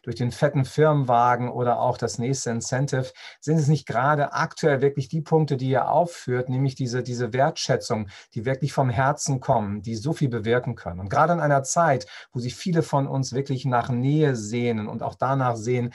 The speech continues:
wahrgenommen und wertgeschätzt zu werden, ist es doch so umso wichtiger, sich mit diesem Begriff, äh, der Wertschätzung zu beschäftigen. Das heißt, und auch Wertschätzung gar nicht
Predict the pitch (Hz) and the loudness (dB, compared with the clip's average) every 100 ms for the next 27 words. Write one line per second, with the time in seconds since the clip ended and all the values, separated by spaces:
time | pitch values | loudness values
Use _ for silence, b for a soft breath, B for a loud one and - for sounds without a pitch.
0 | B B 120 131 143 131 127 117 104 131 | B B 0 2 4 2 2 0 0 0
1 | 135 127 - 110 101 - 101 104 104 117 | 0 -4 -2 -4 -4 -8 -4 -2 -2 -2
2 | 131 B B B 151 139 143 - 123 - | -8 B B B -6 -4 -2 0 0 -2
3 | - - 143 143 156 135 123 147 - 120 | -16 -6 -2 0 2 2 0 -2 -2 0
4 | 117 120 123 120 120 110 107 92 113 - | 0 -2 -4 -4 -4 -4 -6 -4 -4 -4
5 | - 107 120 110 104 113 117 113 - 107 | -6 -6 -4 -2 -4 -4 -4 -6 -6 -10
6 | - 101 101 120 120 - - 92 92 120 | -10 -10 -6 -6 -8 -10 -14 -12 -2 0
7 | - - B B B B _ - 127 120 | -2 -8 B B B B _ -6 -4 0
8 | 139 175 165 160 147 139 147 165 143 - | 2 2 2 2 2 4 4 4 0 -4